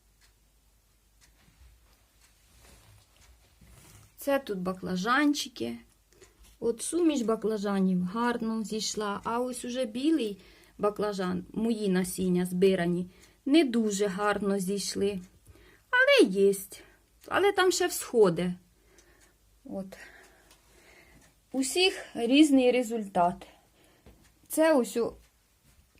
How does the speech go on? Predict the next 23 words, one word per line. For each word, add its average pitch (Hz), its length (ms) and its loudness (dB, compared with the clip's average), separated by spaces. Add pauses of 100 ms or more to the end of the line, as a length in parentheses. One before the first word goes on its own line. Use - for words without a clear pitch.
(840)
солодкий 247 640 2
перчик 262 540 4
Геракл. 190 640 4 (720)
Я 214 240 6
висівала 226 680 4
в 220 120 -4
стаканчики 208 880 0
пророщене 196 720 0
насіння. 180 520 -4
В - 20 -8
всіх 269 380 -2
стаканчиках 214 880 -2
є 208 180 -6
сходи 254 480 -2
гарні, 220 460 -2
бо 190 160 -6
вже 190 180 -4
було 190 240 -4
пророщене 190 640 -4
насіння. 233 600 -2 (1400)
Це 294 220 4
також 226 540 -2
ось 196 240 -14